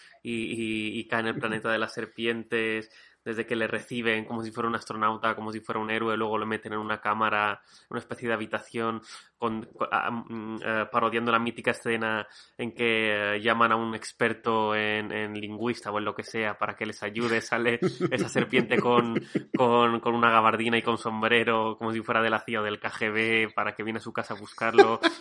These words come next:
"Señor, necesitamos su ayuda, es usted el mejor especialista que hay".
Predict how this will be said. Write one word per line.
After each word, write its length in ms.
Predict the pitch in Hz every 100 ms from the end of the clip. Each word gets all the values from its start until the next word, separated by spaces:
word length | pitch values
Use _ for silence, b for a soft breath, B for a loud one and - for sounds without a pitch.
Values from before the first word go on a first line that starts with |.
| -
"Señor, 240 | - 127
necesitamos 540 | 123 - 113 - 120 113
su 80 | 107
ayuda, 240 | 110 110
es 60 | 110
usted 180 | 107 113
el 60 |
mejor 180 | 110 113
especialista 540 | 107 107 107 104 - 101
que 140 | 98
hay". 480 | 104 113 113 110 110